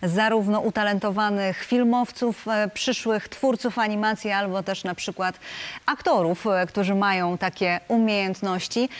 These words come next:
E, powiedziała pani, że oczywiście uczniowie w wieku od dwunastu do lat, e, dziewiętnastu, ale jest to konkurs skierowany właśnie do różnych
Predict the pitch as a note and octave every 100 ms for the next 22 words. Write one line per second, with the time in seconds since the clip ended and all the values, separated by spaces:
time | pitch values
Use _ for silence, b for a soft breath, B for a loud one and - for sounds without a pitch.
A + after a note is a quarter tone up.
0 | B B A3+ A#3 A#3 A3+ - - C4 A#3+
1 | D#4+ D#4 C#4+ C#4 C4 A#3+ A#3+ - A#3+ B3
2 | - A3+ - B3+ B3+ A3 A3+ G3+ A3+ A3
3 | A#3 G#3 G3 A3 A3+ - G3 A3 G#3+ G#3
4 | A3 G#3 G3 A3+ A3 G#3+ G#3+ A3 - C4+
5 | - C#4 C#4 G#3 E3+ - B B F#3+ B3+
6 | F4 - - C4 - B3+ G#3 F#3+ G3+ A3
7 | C4+ - - - A#3+ A#3 A#3+ C4+ B3+ G#3
8 | F#3 - F3+ F3 A#3 C#4+ A#3+ A3